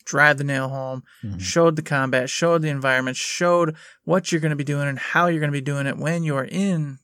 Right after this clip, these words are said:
Speaker 1: combat, having a good time. I'm sold. I, I really,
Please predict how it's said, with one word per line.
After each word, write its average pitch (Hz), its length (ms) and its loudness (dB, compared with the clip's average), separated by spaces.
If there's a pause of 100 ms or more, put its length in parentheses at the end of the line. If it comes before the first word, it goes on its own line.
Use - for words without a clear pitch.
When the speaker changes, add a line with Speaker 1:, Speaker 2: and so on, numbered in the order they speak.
Speaker 1:
combat, 127 480 -2
having 135 320 -6
a 131 60 -8
good 131 200 -8
time. 127 280 -2 (540)
I'm 139 120 -12
sold. 135 460 -4 (300)
I, 135 140 -6
I 123 120 -2
really, 139 400 2